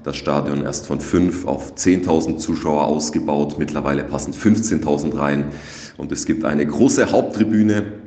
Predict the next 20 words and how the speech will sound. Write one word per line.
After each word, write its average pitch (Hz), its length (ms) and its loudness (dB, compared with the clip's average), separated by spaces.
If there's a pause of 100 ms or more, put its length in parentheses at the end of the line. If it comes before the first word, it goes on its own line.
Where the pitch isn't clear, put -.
(640)
auf - 300 -6
der 76 180 2
dann 73 180 2
auch 71 360 0 (100)
wir 110 200 6
saßen, 98 560 0 (840)
weil 71 200 -6
wir 76 100 2
eben 73 300 2 (920)
die 71 220 0
Tickets - 560 -2
durch 78 220 0
unsere 78 320 0
lieben 139 240 4
Kollegen 104 420 4
von 87 160 -4
D 76 60 -2
A - 20 -2
Z 80 160 -2
N 78 380 -4